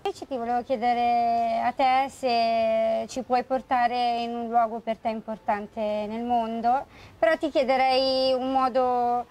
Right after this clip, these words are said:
un po' simpatico per farlo, se puoi con l'alfabeto muto.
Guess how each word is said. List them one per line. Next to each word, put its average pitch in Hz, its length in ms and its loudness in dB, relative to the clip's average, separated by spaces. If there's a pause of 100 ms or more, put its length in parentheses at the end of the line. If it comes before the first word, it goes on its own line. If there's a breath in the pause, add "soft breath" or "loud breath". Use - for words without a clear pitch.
(120)
un 254 160 0
po' - 0 -
simpatico 226 720 -4
per 220 240 -8
farlo, 208 340 0
se 226 680 2
puoi 233 380 2
con 226 120 -4
l'alfabeto 226 540 -2
muto. 240 200 -4